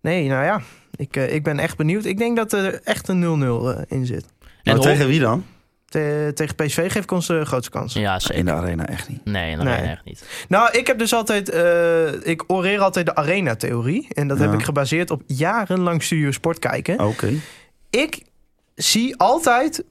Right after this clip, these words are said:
Speaker 1: als Ajax thuis speelt tegen een laagvlieger of tegen een subtopper of tegen een middenmotor, zie ik altijd dat de samenvatting begint met een kans voor de uitspelende partij.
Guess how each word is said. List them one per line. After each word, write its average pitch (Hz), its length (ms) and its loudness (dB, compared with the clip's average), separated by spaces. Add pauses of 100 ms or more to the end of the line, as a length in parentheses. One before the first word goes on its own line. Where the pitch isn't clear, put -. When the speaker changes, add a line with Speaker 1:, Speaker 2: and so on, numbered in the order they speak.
(160)
Speaker 1:
als 151 200 0
Ajax 214 420 2
thuis 185 260 2
speelt 180 280 -2
tegen 151 420 -2
een 139 180 2
laagvlieger 165 640 0
of 143 160 -4
tegen 143 300 -2
een 127 80 2
subtopper 160 640 -2
of 139 160 -2
tegen 131 260 -2
een 131 100 0
middenmotor, 185 640 0 (420)
zie 175 240 2
ik 214 120 0
altijd 240 520 2
dat 185 140 0
de 170 60 -2
samenvatting 190 560 2
begint 196 260 0
met 185 120 0
een - 160 -4
kans 240 380 2
voor 190 160 0
de 170 80 2
uitspelende 160 600 0
partij. 139 340 -2